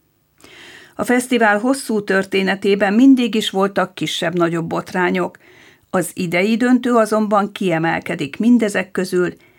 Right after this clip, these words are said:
hiszen a holland versenyző kizárása körüli botrány és dráma közepette zajlott, aminek végén az extravagáns svájci került ki győztesen. Svájcnak ez már a harmadik Eurovízió sikere.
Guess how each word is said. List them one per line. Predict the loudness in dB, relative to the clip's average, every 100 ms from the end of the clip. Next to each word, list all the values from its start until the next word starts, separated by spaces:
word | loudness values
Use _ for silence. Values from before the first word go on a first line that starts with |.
| _ _ _
hiszen | -4 -2 0
a | 0
holland | 0 0 2 2
versenyző | 2 2 2 -2 -2 -2 -2
kizárása | -2 -2 0 0 0 -2 -4 -4
körüli | -2 0 -2 -4
botrány | -6 -6 -4 -2 -2 0
és | 0 -2
dráma | -2 0 0 -2
közepette | -4 -6 -6 -8 -12 -6 -4
zajlott, | -2 -2 -2 -6 -8 _ _ _ _ _ 0
aminek | 2 2 0 -4
végén | -2 0 0 -2
az | -4 -8 -6
extravagáns | -6 -4 -4 -4 -2 -2 -2
svájci | -6 -8 -10 -10 -10
került | -6 -4 -4
ki | -4 -4
győztesen. | -4 -4 -6 -6 -2 -2 -4 -12 _ _ _ _ _ _ -20 _ _ _
Svájcnak | -16 -6 -2 0 -2 -4 -2 -2 -4
ez | -2 2
már | 4 4
a | 4
harmadik | 0 2 2 2 0 -2 -8 -6
Eurovízió | -2 0 -2 -4 -6 -4 -4 -4
sikere. | -4 -6 -2 -2 -2 -4